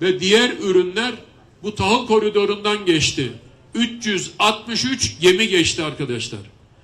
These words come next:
Bunların taşıdıkları yüklerin yüzde altmış ikisi öyle başlangıçta düşünüldüğü gibi fakir ülkelere,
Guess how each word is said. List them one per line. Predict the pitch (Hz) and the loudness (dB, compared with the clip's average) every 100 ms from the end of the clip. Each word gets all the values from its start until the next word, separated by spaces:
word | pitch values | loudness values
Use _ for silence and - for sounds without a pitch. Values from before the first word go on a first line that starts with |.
| _ _ _ _ _ _ _ _ | _ _ _ _ _ _ _ _
Bunların | 160 247 285 269 262 247 | 2 2 2 2 0 0
taşıdıkları | 226 220 247 240 - 226 220 | 2 2 0 -4 -2 2 2
yüklerin | 190 240 233 240 226 208 | 2 0 0 0 0 -2
yüzde | 180 226 220 | 2 2 4
altmış | 247 226 247 - 254 - | 2 2 -2 -2 -2 -2
ikisi | 196 190 - 240 277 - - - - - _ _ _ - | -2 -2 -2 -4 -8 -14 -20 -20 -20 -20 _ _ _ 0
öyle | 220 220 185 | 2 2 0
başlangıçta | 196 202 226 220 214 - 214 - | -2 -2 -2 -4 -4 -4 -4 -4
düşünüldüğü | 165 214 208 202 202 214 | -2 -2 -4 -4 -2 -2
gibi | 185 170 156 117 - - - _ _ - | 0 2 2 0 -16 -20 -20 _ _ -6
fakir | 185 185 254 | -4 0 0
ülkelere, | 240 196 156 180 156 139 | 0 0 0 0 0 -2